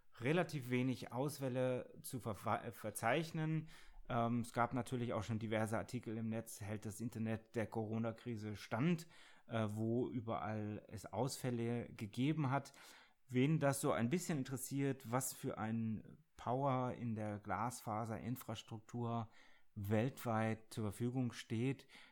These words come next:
der mag sich gern mal die Folge vierundvierzig des E-R-P-Podcasts anschauen, anhören vielmehr, Microsoft in der Cloud. Ich hab mich dort vor ungefähr anderthalb Jahren mit Herrn Scholl von Microsoft über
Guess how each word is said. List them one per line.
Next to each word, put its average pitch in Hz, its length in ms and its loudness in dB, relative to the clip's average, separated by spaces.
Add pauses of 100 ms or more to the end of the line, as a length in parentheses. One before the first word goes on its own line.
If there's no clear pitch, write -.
(160)
der 107 100 -2
mag 117 240 2
sich - 240 -6
gern 107 280 0
mal 123 220 2
die 113 100 -4
Folge 117 480 0 (120)
vierundvierzig 131 1000 -2
des 135 200 -2
E-R-P-Podcasts 127 1160 2 (540)
anschauen, 139 1000 4
anhören 135 640 6
vielmehr, 135 480 2
Microsoft 123 640 0
in 117 100 -2
der 104 100 -2
Cloud. 143 540 4 (420)
Ich - 80 -6
hab 117 140 -4
mich 117 180 -2
dort 110 300 0
vor 110 540 -2
ungefähr 107 420 -2
anderthalb 110 400 -2
Jahren 117 600 2
mit - 360 -4 (380)
Herrn 104 260 0
Scholl 139 480 4
von 131 360 0
Microsoft 117 960 0
über 104 640 -2